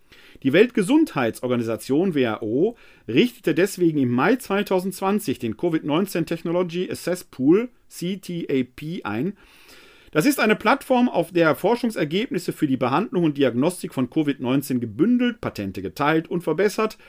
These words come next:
die entwickelten Medikamente schneller zugelassen und weltweit verteilt werden können. Viele ärmere Länder, aber auch Norwegen, die Niederlande und Portugal unterstützen das Vorhaben. Schon einen Monat vorher,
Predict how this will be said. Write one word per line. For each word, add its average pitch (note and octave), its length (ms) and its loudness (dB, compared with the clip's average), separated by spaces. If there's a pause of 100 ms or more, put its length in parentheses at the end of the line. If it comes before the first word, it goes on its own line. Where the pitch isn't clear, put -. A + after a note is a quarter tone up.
(120)
die E3+ 80 2
entwickelten G#3+ 460 2
Medikamente D#3+ 560 0
schneller D#3+ 260 -2
zugelassen G3 520 -2
und C3+ 160 -6
weltweit D#3 460 0
verteilt A#2+ 440 -4
werden C#2+ 280 -12
können. - 300 -20 (760)
Viele C4 280 2
ärmere D#3+ 360 2
Länder, G#2 360 -2
aber C#3+ 180 -4
auch - 160 -8
Norwegen, C3+ 640 -4
die G#2+ 100 -6
Niederlande A#2 540 -2
und B2 140 -8
Portugal D#3+ 420 -2
unterstützen D#3 540 -8
das D2+ 180 -12
Vorhaben. - 400 -16
Schon B2+ 300 -4
einen B3 260 4
Monat F#3 340 2
vorher, C3+ 680 0